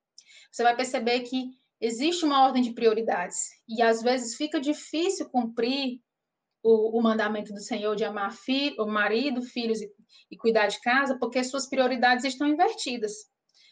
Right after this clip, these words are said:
Às vezes você valoriza muito mais a sua carreira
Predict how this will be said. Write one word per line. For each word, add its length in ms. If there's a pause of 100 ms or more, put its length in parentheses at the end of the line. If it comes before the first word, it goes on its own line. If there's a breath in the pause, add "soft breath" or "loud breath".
Às 180
vezes 120
você 260
valoriza 500
muito 300
mais 220
a 20
sua 140
carreira 580